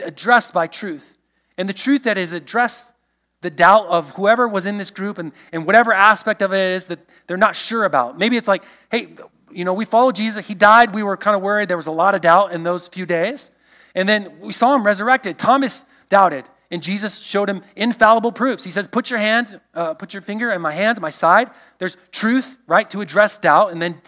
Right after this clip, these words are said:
um, Thomas turns and said, "My Lord, my God." So his, his doubt is overcome. So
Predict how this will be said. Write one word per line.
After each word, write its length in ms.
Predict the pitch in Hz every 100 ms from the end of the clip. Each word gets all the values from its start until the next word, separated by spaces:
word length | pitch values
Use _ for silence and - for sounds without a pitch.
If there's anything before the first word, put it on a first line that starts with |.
| _ _ _ _ -
um, 240 | 139 135 -
Thomas 360 | 175 185 175
turns 320 | - 175 202
and 60 | 175
said, 100 | 147
"My 100 | 156
Lord, 320 | 151 160 202
my 140 | 185 151
God." 380 | 139 151 202 - _ -
So 220 | 196 - _ -
his, 220 | 165 - -
his 140 | 165
doubt 380 | 131 170 220 196
is 120 | 175
overcome. 560 | 196 185 - 185 226 - _ _ _ _
So 240 | - 226